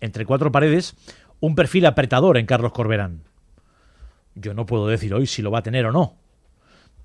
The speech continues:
Tiene cuarenta y dos años, mm, no ha entrenado en primera,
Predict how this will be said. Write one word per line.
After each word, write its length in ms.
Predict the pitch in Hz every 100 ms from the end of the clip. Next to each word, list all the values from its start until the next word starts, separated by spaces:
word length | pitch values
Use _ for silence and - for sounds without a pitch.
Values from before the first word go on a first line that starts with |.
| - -
Tiene 240 | - 110 113
cuarenta 300 | 117 107 110
y 20 |
dos 160 | 113 143
años, 480 | 151 165 190 - - _
mm, 340 | - 104 98 98 -
no 120 | 123
ha 40 | 131
entrenado 300 | 120 120 123
en 80 |
primera, 560 | 120 131 156 175 180 190